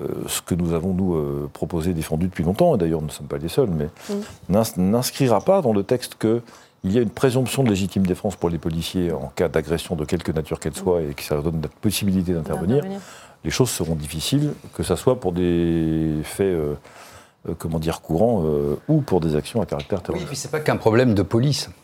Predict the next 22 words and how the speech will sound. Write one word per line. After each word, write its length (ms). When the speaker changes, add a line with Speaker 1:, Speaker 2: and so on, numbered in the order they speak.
Speaker 3:
C'est, 260
l'aggiornamento, 920
il 20
doit 160
être 100
fait 160
aussi 320
dans 120
toutes 180
les 140
institutions. 840
On, 80
euh, 220
Jean-Frédéric 400
Poisson 380
vient 100
de 80
parler 320
de, 200
de 320
Samuel 360
Paty. 460